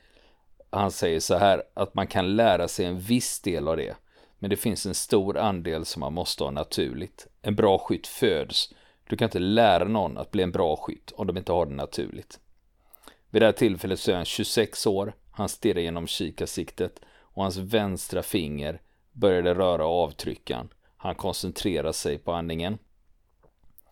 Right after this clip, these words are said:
Och bakom honom så tittar McMeekin genom vektorkikan och bekräftar avståndet en gång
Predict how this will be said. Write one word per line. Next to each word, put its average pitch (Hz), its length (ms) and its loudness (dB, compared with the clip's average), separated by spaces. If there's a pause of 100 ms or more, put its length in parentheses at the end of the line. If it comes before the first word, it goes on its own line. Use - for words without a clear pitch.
(380)
Och 101 120 -4
bakom 98 380 6
honom 92 300 -2
så 95 240 -2
tittar 95 340 -2
McMeekin 90 640 -4
genom 87 220 -4
vektorkikan 92 880 -4
och 104 180 -4
bekräftar 98 680 0
avståndet 87 640 -4
en 85 280 -8
gång 50 240 -10